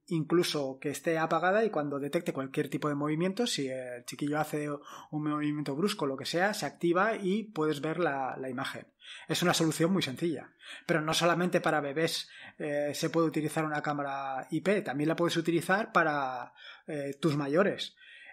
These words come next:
Eh, llegamos a una edad en las que, en la que, pues, eh,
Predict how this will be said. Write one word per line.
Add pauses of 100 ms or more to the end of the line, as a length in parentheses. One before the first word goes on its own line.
Eh,
llegamos
a
una
edad
en
las
que,
en
la
que,
pues, (240)
eh,